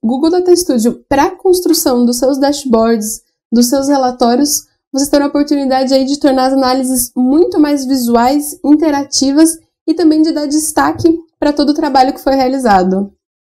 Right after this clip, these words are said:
E agora que você já conheceu o ambiente do Google Data Studio, viu as soluções que ele pode te oferecer, você pode estar pensando, "Nossa, mas como eu dou meus primeiros passos nessa ferramenta? Como eu começo?"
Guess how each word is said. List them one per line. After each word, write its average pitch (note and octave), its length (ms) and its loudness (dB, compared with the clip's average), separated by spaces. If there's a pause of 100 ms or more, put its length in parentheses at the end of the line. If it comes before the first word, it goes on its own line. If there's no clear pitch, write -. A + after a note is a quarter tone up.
(400)
E F4 100 -2
agora D#4 420 -4
que D4 120 -14
você C#4 220 -10
já D4+ 100 -6
conheceu G#4 760 -4
o E4+ 40 -4
ambiente D4 500 -6
do B3+ 160 -6
Google C#4 320 -8
Data C#4 260 -6
Studio, A3+ 600 -8 (260)
viu C4+ 160 -6
as E4+ 120 -4
soluções F4 680 -6
que - 100 -10
ele C#4+ 120 -6
pode C4+ 260 -4
te D4 80 -12
oferecer, C#4 640 -6 (240)
você - 120 -12
pode G#4+ 160 -4
estar A4 160 -8
pensando, F4 320 -6
"Nossa, E4 260 -4
mas C#4 280 -8
como B4+ 160 -6
eu C#5 100 -2
dou G4+ 100 -4
meus E4+ 160 -8
primeiros F#4+ 460 -4
passos D#4+ 500 -6
nessa D4 200 -8
ferramenta? C4+ 500 -6
Como F4+ 160 -6
eu A#4+ 80 -4
começo?" C4+ 880 -6